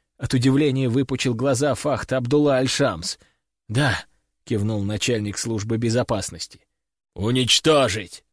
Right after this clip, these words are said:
прорычал король. «Сколько их?» Начальник спешно подошел к экрану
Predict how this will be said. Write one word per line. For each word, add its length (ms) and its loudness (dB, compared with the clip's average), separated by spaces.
прорычал 560 0
король. 440 -2
«Сколько 540 4
их?» 340 -6
Начальник 520 0
спешно 460 -2
подошел 460 0
к 80 -6
экрану 540 0